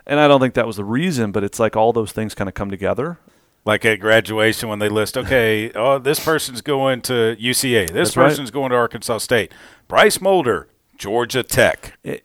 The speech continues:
Speaker 1: there is. There's, like, something to that as well, right? So, but we
Speaker 2: That's right. I'm gonna be a
Speaker 1: it,
Speaker 2: yellow
Speaker 1: that's
Speaker 2: jacket.
Speaker 1: right. So,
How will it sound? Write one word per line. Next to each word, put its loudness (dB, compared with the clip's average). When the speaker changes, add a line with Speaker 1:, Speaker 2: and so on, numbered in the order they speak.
Speaker 1:
there -6
is. 2
There's, -4
like, 0
something -2
to -8
that 2
as -8
well, 4
right? -2
So, -2
but -2
we 0
Speaker 2:
That's -8
right. 2
I'm -8
gonna -4
be -4
a -4
Speaker 1:
it, -8
Speaker 2:
yellow 4
Speaker 1:
that's -8
Speaker 2:
jacket. 0
Speaker 1:
right. 2
So, 6